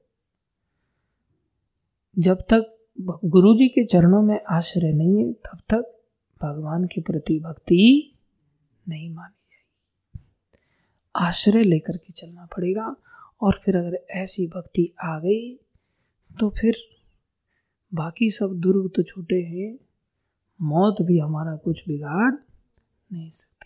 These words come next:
भगवान की प्राप्ति अवश्यम भावी है। फिर ग्रह, फिर ये सब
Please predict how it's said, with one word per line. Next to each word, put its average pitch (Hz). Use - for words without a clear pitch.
भगवान 180
की 202
प्राप्ति 180
अवश्यम 220
भावी -
है। -
फिर 214
ग्रह, 175
फिर 202
ये 202
सब 202